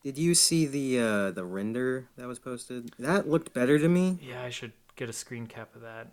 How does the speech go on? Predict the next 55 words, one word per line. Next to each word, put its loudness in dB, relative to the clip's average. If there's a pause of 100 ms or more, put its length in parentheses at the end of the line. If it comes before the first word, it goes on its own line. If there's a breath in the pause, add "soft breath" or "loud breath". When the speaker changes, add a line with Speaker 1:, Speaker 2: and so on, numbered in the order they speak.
Speaker 1:
than -4
Speaker 2:
Let's -2
Speaker 1:
it -16
Speaker 2:
see. -6
Speaker 1:
does 2
in 2
game, 0
because, 2
like, 0
in 2
game, 4
it 0 (460)
also, 4
it's 2
not -2
showing -2
his 0
eyes -4
there. -2
You 0
can -6
see -6
his -4
eyes -2
pretty -10
clearly -2
in -2
some -4
Speaker 2:
Right. -4
Speaker 1:
moves. -6 (640)
Um, -4
in -2
game 0
and 2
in 0
the 0
render, 0
it 2
looks -4
a -4
lot 2
better 2
to -2
me. -2 (120)
But -4 (360)
I'm 6
in 6
agreement. 6
Like, -2 (420)
right 2
there, 6
it 6
looks 4
pretty -2
weird -2